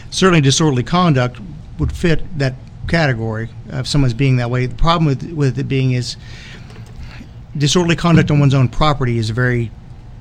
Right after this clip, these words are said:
fine line to walk. It's hard to be disorderly in your own property, your own space. Now, if you're intruding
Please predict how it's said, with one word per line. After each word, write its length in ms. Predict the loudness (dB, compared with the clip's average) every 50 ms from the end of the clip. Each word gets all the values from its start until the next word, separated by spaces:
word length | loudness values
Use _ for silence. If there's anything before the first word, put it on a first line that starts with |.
| -16 -16 -16 -16 -14 -14 -14 -14 -14
fine 420 | -16 -6 0 2 2 4 4 2 2
line 160 | 0 0 -2
to 60 | -2
walk. 280 | -4 -6 -6 -8 -8 -8
It's 100 | -4 0
hard 180 | 2 2 4
to 60 | 4
be 80 | 2 2
disorderly 520 | 0 2 2 2 0 0 0 0 -2 -2
in 80 | -2 -2
your 160 | -2 -2 0
own 120 | 0 -2 -2
property, 380 | -2 -4 -4 -4 -4 -4 -4
your 120 | -4 -4 -4
own 100 | -4 -4
space. 400 | -4 -4 -4 -4 -4 -4 -2 -2
Now, 140 | -2 -2
if 100 | -2 0
you're 140 | 2 2 2
intruding 760 | 2 0 0 -2 2 4 4 6 6 4 4 2 2 0 -2